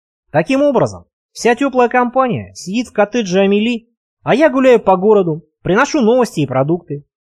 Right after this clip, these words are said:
купить которые становится довольно сложно. И это на аграрной планете, кормящей почти одну пятую населения далёкой Земли. Занятия в колледже отменены, охрана и носа из-за ворот не показывает.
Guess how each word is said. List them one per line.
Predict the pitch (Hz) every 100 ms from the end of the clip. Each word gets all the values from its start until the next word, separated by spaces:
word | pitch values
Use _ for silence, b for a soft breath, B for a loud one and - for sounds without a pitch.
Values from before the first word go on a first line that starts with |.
| _
купить | - 254 330
которые | 285 262 262 247
становится | 208 202 196 -
довольно | 156 156 170 156
сложно. | 156 139 110 95 _ _ _ _ _ _ _ _ _
И | 95 139
это | 185 294 240
на | 185
аграрной | 170 160 214 233 214
планете, | 180 185 196 247 190
кормящей | 170 160 202 220 185
почти | 156 170 - 196
одну | 170 180
пятую | 165 220 233 175
населения | 147 147 165 196 170
далёкой | 156 156 151 139
Земли. | 147 151 120 95 _ _ _ _ _ _ _ _ _ _ _ _ _ _ _
Занятия | 110 160 262 294 277
в | -
колледже | 294 294 202 170
отменены, | 160 160 160 165 196 196 _ _ _ _
охрана | 143 190 269 302 294
и |
носа | 311 294 -
из-за | 147 131 156
ворот | 180 175 139
не | 131
показывает. | 165 - 135 107 95